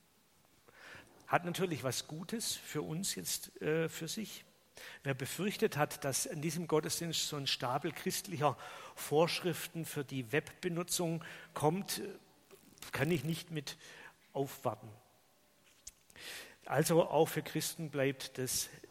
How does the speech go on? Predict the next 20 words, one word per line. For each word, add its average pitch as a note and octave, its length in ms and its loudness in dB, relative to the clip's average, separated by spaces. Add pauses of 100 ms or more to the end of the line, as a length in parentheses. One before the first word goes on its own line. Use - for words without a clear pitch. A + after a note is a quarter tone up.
die C#3+ 140 -6
individuelle C#3 600 0
Freiheit A#2+ 640 -4
im A#2+ 120 -12
Netz A#2+ 380 -4 (360)
gewahrt. A#2+ 580 0
Das - 140 -6
Internet D#3 600 -2
bleibt B2+ 400 -6
auch A#2+ 160 -6
für - 160 -8
uns C3 300 -6
ein A#2 240 -8 (180)
recht B2 260 -2
freier A#2+ 440 -4
Ort. - 260 -10 (1000)
Ich C3+ 180 -2
habe C#3 140 2
trotzdem D3+ 320 0
noch C#3+ 240 0